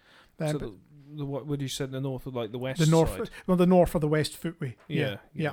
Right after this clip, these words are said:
Speaker 2: that's it.
Speaker 1: That would be the, that would be the best one to walk on to get a good look at that. Yeah. So yeah, there you go. Just a, a wee, a wee fact there, uh, for you.
Speaker 2: Okay.
Speaker 1: Um,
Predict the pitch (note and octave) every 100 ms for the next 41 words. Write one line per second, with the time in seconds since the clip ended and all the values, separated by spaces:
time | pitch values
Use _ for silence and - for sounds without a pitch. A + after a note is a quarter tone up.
0 | - B2 - B2+ A#2+ E3 F3+ D3+ D3+ F#3
1 | F3 F3+ D3 D3 D3+ D3 D#3 D#3 D3+ D3+
2 | D3+ D3+ D#3+ D3+ D3+ C#3+ - - C#3 -
3 | _ _ - D3 C#3 _ _ _ _ -
4 | _ - F#3 E3 G3 F#3 G#3+ _ _ -
5 | E3+ E3 E3+ E3+ - C#3 _ _ _ _
6 | F3 D#3 D#3 G3 - D#3 - D3+ D#3 -
7 | D3 D3+ _ _ - _ _ _ E3+ D3
8 | - D#3+ D#3 F3 - _ _ - - A2+
9 | D#3+ - - G3 A#3 B3